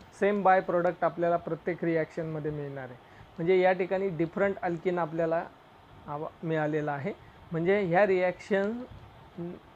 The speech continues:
त्या ठिकाणी या रिॲक्शनचा यूज करून आपण different types of alkene जे आहे, aldehydes आणि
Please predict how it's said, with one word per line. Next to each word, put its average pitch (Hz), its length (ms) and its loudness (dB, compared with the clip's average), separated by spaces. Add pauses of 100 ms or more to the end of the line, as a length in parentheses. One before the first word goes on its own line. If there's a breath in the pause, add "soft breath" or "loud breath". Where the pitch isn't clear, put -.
(580)
त्या 175 100 2
ठिकाणी 180 600 -4
या 175 120 4
रिॲक्शनचा 180 560 0
यूज 175 300 -2
करून 170 280 -4
आपण 185 240 -2 (480 loud breath)
different 180 400 0
types 175 340 0
of 165 60 -2
alkene 165 500 -4
जे 170 80 0
आहे, 160 280 0
aldehydes 170 640 -2
आणि 170 160 -4